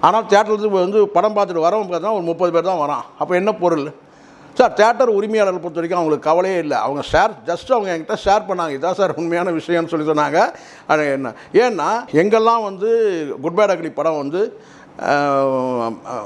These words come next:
ஃபுல் ஹவுஸ்ஃபுல் ஆகுதோ அங்கெல்லாம் கேட்டீங்கன்னா ஒரு ச-, வந்து கம்பல்சரி வந்து பார்த்தீங்கன்னா இவங்க வந்து அந்த சென்டரை பிடிச்சி அங்க இந்த படத்தை வந்து ரிலீஸ் பண்ணியிருக்கிறாங்கன்றது உண்மை. இது வந்து தியேட்டர் உரிமையாளர்கள் பகிர்ந்துட்டு தான் நான் சொல்றேன். இது உண்மையும் கூட. வேற எல்லாரும் ஒன்றும் செக் பண்ணிக்கலாம், வேண்டாம்.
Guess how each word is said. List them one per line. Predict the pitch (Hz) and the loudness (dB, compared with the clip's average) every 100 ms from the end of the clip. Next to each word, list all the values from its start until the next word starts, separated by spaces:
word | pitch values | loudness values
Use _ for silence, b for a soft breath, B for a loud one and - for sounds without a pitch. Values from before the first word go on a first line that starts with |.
| 95 - - - 69 - - - | -12 -14 -16 -14 -12 -12 -10 0
ஃபுல் | 175 202 | 2 4
ஹவுஸ்ஃபுல் | 160 196 190 175 | 2 2 4 4
ஆகுதோ | 139 123 170 - B B B | 4 2 2 0 B B B
அங்கெல்லாம் | - 160 208 214 233 214 | 2 4 4 2 2 0
கேட்டீங்கன்னா | 190 175 202 233 185 | -6 -4 -2 -2 0
ஒரு | 175 160 | -2 0
ச-, | 180 160 | 0 0
வந்து | 165 220 220 | -2 2 2
கம்பல்சரி | 165 170 180 202 - 196 202 | 2 0 0 0 0 0 0
வந்து | 175 170 | -2 -4
பார்த்தீங்கன்னா | 160 175 196 | -4 -2 -2
இவங்க | 170 156 | 0 0
வந்து | 151 175 | -2 2
அந்த | 185 147 - | 0 0 -2
சென்டரை | 156 170 156 | 0 0 -2
பிடிச்சி | 165 147 - 185 247 - B B B | -2 -6 0 2 0 -6 B B B
அங்க | - 175 233 | 0 2 2
இந்த | 247 202 | 2 0
படத்தை | 175 185 196 | 0 -2 0
வந்து | 196 185 | -2 0
ரிலீஸ் | 190 170 156 | 0 -2 -2
பண்ணியிருக்கிறாங்கன்றது | 151 143 143 156 208 180 175 | -2 0 0 0 -2 -2 -2
உண்மை. | 254 180 175 185 269 | 0 2 2 2 0
இது | 208 | 0
வந்து | 165 185 247 | -2 0 -2
தியேட்டர் | 240 180 202 208 | 2 2 2 -2
உரிமையாளர்கள் | 165 220 240 220 185 175 160 | -2 0 2 2 0 -2 -2
பகிர்ந்துட்டு | 165 175 160 | -2 -2 -2
தான் | 156 190 | 0 0
நான் | 185 | 0
சொல்றேன். | - 156 156 202 311 - B B | 0 0 0 -2 -4 -10 B B
இது | 214 233 | -2 2
உண்மையும் | 226 247 277 262 | 4 4 2 2
கூட. | 196 | 2
வேற | 156 196 220 | 2 2 2
எல்லாரும் | 196 214 247 254 | 0 0 0 0
ஒன்றும் | 226 | -2
செக் | 233 202 202 | -4 -6 -2
பண்ணிக்கலாம், | 233 175 156 | -2 0 0
வேண்டாம். | 151 160 139 | 0 0 -4